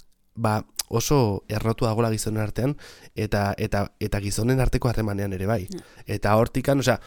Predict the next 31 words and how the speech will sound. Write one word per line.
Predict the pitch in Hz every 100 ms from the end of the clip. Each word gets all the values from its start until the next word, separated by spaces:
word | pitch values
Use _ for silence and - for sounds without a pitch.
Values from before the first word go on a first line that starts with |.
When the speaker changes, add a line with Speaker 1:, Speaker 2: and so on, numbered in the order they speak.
| - - - _ -
Speaker 1:
diot, | 123 127 - - -
em, | 113 110 107 104 104 104 104 - 113
agian | 113 139
ez | 151
da | 147
horren | 120 110
identifikatua | 101 - 107 104
sentitzen, | 104 107 101 104 104 98 - - -
esaten | 107 110 110 - 107
duzunean, | 113 107 104 - - - -
zure | - 127 123 123 120 127
privilegio | - 123 120 117
iguala | 113 113
ez | 117
daukan | 110 110
jendeak | 110 113 147 113
violentzia | 107 110 - 113
bizi | 104 104 90
du. | -
Eta | - 107
esazula, | 104 101 98
"Ah, | 113 113
bale, | 113 98
kanpotikan | - 101 110 123
bizi | 110
ez | -
dakizu." | 98 101 87
Baina | 110 113
bizi | 107 139
ezunean | 139 160 151
ja, | 131 90